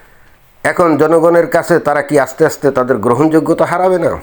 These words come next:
তাহলে সাধারণ জনগণ, বোদ্ধা জনগণ, তারা কি মনে করবে? মনে করবে এরা তো আসলেই দেশে, এ, কোনো ক্ষমতার পট পরিবর্তনের জন্য কাজ করে নাই। এরা তো basically ওই আমেরিকার স্বার্থের, এ,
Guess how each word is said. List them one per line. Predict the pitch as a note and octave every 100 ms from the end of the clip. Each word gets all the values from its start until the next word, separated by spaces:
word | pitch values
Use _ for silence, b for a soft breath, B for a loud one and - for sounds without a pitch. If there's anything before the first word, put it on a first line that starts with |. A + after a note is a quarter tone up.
| - _ _ _ _ _ _ _ _ _ B B B B B B
তাহলে | C#3+ D#3 D3
সাধারণ | - C3+ D#3+ F3+ F3
জনগণ, | E3+ E3+ D#3 C3+ A#2 G2+
বোদ্ধা | G#2+ D#3 D3 E3
জনগণ, | F3 F3 E3 C3 G#2+ F2 - - - -
তারা | G3+
কি | G#3
মনে | E3+ C3+
করবে? | G2+ G2 F2+ B B B -
মনে | D#3 F3+
করবে | F#3+ F3 F#3
এরা | F#3+
তো | F#3+ F#3
আসলেই | E3+ G3 G#3 G3+
দেশে, | F3+ F#3 G3 F3
এ, | C#3 D#3+
কোনো | D#3+ F3 F3
ক্ষমতার | - E3+ F#3 F#3 -
পট | F3 -
পরিবর্তনের | F3+ F3 F3 F3+ F3+ F3
জন্য | F#3 F#3+
কাজ | F#3 E3+
করে | - A2+
নাই। | F#2+ E2+ B B B
এরা | - D#3
তো | E3
basically | F3+ F3+ F#3+ F#3+ F#3+ F#3+ -
ওই | F3 F3 D3+ D#3+
আমেরিকার | F3 F#3 F3+ F#3
স্বার্থের, | - E3 - G3 F#3+ E3+
এ, | F3+